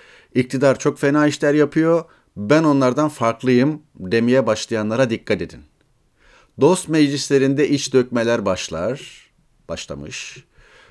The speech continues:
Fark edilen vahim yanlışlıklar paylaşılır, paylaşılmaya başlanmış. Bir süre sonra paylaşılan olaylar muhalefete malzeme, gazeteler ve televizyonlarda haber olur. Yani şu son dönemde çıkan olaylar,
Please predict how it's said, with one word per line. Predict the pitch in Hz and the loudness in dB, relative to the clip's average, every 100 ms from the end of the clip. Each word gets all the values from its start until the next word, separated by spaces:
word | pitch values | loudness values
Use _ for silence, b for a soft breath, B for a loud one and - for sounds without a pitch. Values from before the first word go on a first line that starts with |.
| b b b _ | b b b _
Fark | - 131 180 180 | -4 0 0 0
edilen | 160 151 147 143 | 0 2 2 2
vahim | 123 123 143 | 0 2 2
yanlışlıklar | 127 113 117 - - - 107 - | 0 0 -2 -6 -8 -2 -2 -2
paylaşılır, | 104 92 90 - 87 90 104 - _ | -4 -2 -2 -4 -4 -4 -6 -10 _
paylaşılmaya | 82 80 78 73 71 85 | -12 -10 -12 -14 -12 -8
başlanmış. | 120 - 110 107 151 - - b b b b b | -8 -8 -8 -4 -4 -6 -14 b b b b b
Bir | 110 190 226 | 0 0 0
süre | - 196 147 | 2 4 4
sonra | - 104 87 104 180 233 B B _ - | 0 -4 -2 -2 -2 -6 B B _ -6
paylaşılan | 110 120 135 - 160 208 | 0 2 0 0 -2 2
olaylar | 165 113 92 104 175 | 2 2 0 -2 -4
muhalefete | 165 104 117 127 131 135 165 | -4 -4 0 0 -2 -4 -2
malzeme, | 151 143 127 147 202 - | 0 -2 -2 -2 -2 -4
gazeteler | 113 107 113 165 156 147 175 139 | -4 -2 -2 -2 -2 0 0 0
ve | 117 | 0
televizyonlarda | 135 127 127 127 120 120 151 120 | 2 2 0 -2 -2 -2 -2 -2
haber | 117 104 | -2 -4
olur. | 85 82 | -6 -6
Yani | 101 156 127 101 | -4 -2 -2 -4
şu | 120 | -8
son | - 165 156 | -6 -4 -2
dönemde | 120 101 98 92 | -2 -2 -4 -4
çıkan | - - 90 110 - _ _ _ - | -6 -6 -6 -6 -10 _ _ _ 0
olaylar, | 117 101 82 80 131 | 2 0 -4 -6 -10